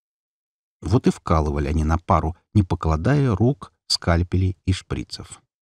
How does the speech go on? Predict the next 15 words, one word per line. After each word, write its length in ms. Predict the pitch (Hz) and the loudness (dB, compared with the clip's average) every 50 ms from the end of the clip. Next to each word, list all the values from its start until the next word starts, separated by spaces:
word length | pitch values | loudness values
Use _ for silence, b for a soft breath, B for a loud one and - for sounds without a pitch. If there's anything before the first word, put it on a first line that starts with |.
| _ _ _ _ _ _ _ _ _ _ _ _ _ _ _ _ _ _ _ _ _ _ _ _ _ _ _ _ _ _ _ _ _ _ _ _ _ _ _ _ _ _ _ _ _ _ _ _ _ _ _ _ _ _ _ _ _ _ _ _ _ _ _ _ _ _ _ _ _ _ _ _ _ _ _ _ _ _ _ _ - | _ _ _ _ _ _ _ _ _ _ _ _ _ _ _ _ _ _ _ _ _ _ _ _ _ _ _ _ _ _ _ _ _ _ _ _ _ _ _ _ _ _ _ _ _ _ _ _ _ _ _ _ _ _ _ _ _ _ _ _ _ _ _ _ _ _ _ _ _ _ _ _ _ _ _ _ _ _ _ _ 4
«Не 160 | 110 120 127 | 6 6 6
понял», — 420 | - - 117 110 104 104 107 117 - _ _ _ _ _ _ _ - | 6 6 6 8 8 8 6 4 0 _ _ _ _ _ _ _ 2
моргнул 380 | 85 85 80 80 80 76 71 | 2 2 4 4 2 2 2
Леха. 340 | 76 76 73 - - 73 - - _ _ _ _ _ _ _ | 0 -2 -2 -4 -6 -8 -10 -10 _ _ _ _ _ _ _
Почесал 420 | - - - - - - 123 120 - | -8 -4 -2 -2 0 2 2 2 2
трехдневную 600 | - - 82 85 82 - 90 85 85 80 76 76 | 2 2 2 2 4 4 4 6 6 4 2 0
щетину, 600 | - - - 67 - - - 95 117 127 131 - _ _ _ _ _ _ | -4 -6 -8 -8 -6 0 2 4 4 4 2 -2 _ _ _ _ _ _
подумал. 480 | - - 101 90 101 120 127 131 127 - _ _ _ _ _ _ _ _ _ _ _ _ _ _ _ _ _ _ _ _ _ - | -6 -4 0 4 4 4 4 4 2 -2 _ _ _ _ _ _ _ _ _ _ _ _ _ _ _ _ _ _ _ _ _ -4
«Все 180 | - - 127 | 2 4 6
еще 220 | 113 98 - - 110 | 6 4 4 4 4
не 100 | 120 113 | 4 4
понял». 400 | - 131 127 120 117 117 117 _ _ _ _ _ _ _ _ _ _ _ _ _ _ _ _ _ _ _ _ _ _ _ _ - | 2 2 4 4 4 2 0 _ _ _ _ _ _ _ _ _ _ _ _ _ _ _ _ _ _ _ _ _ _ _ _ -2
Помимо 320 | - 85 117 135 139 139 | 4 6 6 6 6 4
цвета 360 | - - - 127 127 - 120 104 | 2 2 0 0 0 2 0 -4
кожи 520 | _ _ - 185 180 143 101 82 - | _ _ 2 2 2 4 2 0 0